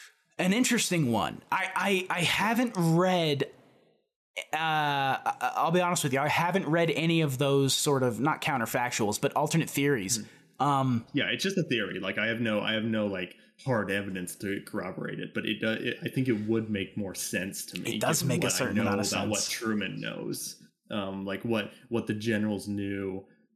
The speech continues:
Speaker 2: Uh, it, it seems to me that if you know they're gonna surrender, unless, you know, you're just, unless you're just, like, you know, like, doing this, like, dick measuring thing where you just, like, "Nope, we want unconditional surrender." That could very well have been it, but I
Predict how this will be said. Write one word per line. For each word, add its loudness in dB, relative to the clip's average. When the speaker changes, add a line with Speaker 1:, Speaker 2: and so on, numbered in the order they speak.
Speaker 2:
Uh, -8
it, -2
it -14
seems -2
to -4
me 2
that -2
if -8
you 0
know 2
they're 0
gonna -2
surrender, -2
unless, -2
you 2
know, -4
you're 0
just, -4
unless -2
you're -2
just, -10
like, -10
you -10
know, -10
like, -6
doing -2
this, -10
like, -8
dick -4
measuring -8
thing -10
where -8
you -6
just, -14
like, -10
"Nope, -4
we -2
want -6
unconditional -8
surrender." -10
That 0
could 0
very 2
well 0
have -6
been -6
it, -8
but -2
I -2